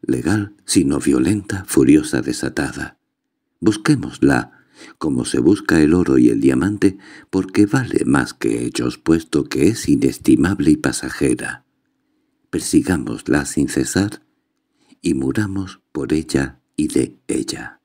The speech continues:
Voy a decirle, señora, una verdad que no encontrará en ningún libro, o a lo menos así lo creo yo,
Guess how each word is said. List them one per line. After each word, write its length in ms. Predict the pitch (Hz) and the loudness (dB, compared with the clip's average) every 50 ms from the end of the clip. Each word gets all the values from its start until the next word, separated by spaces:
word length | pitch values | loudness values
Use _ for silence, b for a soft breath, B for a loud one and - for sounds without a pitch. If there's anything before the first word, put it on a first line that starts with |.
| _ _ _ _ _ _ _ _ _ _ _ _ _ _ _ _ _ _ _ _ _ _ _ _ _ _ _ _ _ _ _ _ _ _ _ _ _ _ _ _ _ _ _ _ _ _ _ _ _ _ _ _ b b b b b | _ _ _ _ _ _ _ _ _ _ _ _ _ _ _ _ _ _ _ _ _ _ _ _ _ _ _ _ _ _ _ _ _ _ _ _ _ _ _ _ _ _ _ _ _ _ _ _ _ _ _ _ b b b b b
Voy 220 | b - 131 135 123 | b 2 4 4 4
a 60 | 110 | 4
decirle, 460 | 87 76 - - - - - 110 120 | 2 2 2 4 4 4 4 2 0
señora, 680 | - - 60 - - 65 57 57 - 60 - - _ _ _ B B B B B B B B | -2 -2 -2 -2 -2 -4 -4 -4 -6 -8 -10 -12 _ _ _ B B B B B B B B
una 260 | B 107 123 123 120 - | B 4 4 4 4 2
verdad 360 | - 69 - - 69 67 - | 2 0 0 0 -2 -2 -2
que 140 | - 67 65 | -2 0 0
no 120 | 67 71 | 2 2
encontrará 580 | 69 64 - - 64 62 - 65 65 - 107 110 | 0 0 0 -2 -2 -2 -2 -2 -2 0 0 -2
en 100 | 101 - | -2 -2
ningún 360 | - 58 57 78 85 73 65 | -4 -2 2 2 2 2 2
libro, 480 | 60 58 57 57 58 57 57 57 - _ _ _ _ _ _ b b b b b b | -2 -4 -2 -4 -6 -6 -8 -10 -12 _ _ _ _ _ _ b b b b b b
o 120 | 71 71 | -2 0
a 40 | 64 | 0
lo 160 | 60 62 62 | 0 0 0
menos 440 | 60 62 62 64 69 71 65 - - | -2 -2 -2 -2 -2 -2 -4 -2 -4
así 260 | 67 - - 107 95 | -4 -2 0 0 0
lo 200 | 71 60 57 - | 2 0 -2 -2
creo 360 | - 64 67 60 57 57 57 | 0 0 0 2 0 0 -2
yo, 300 | - - 65 67 65 - | 0 0 0 0 -2 -4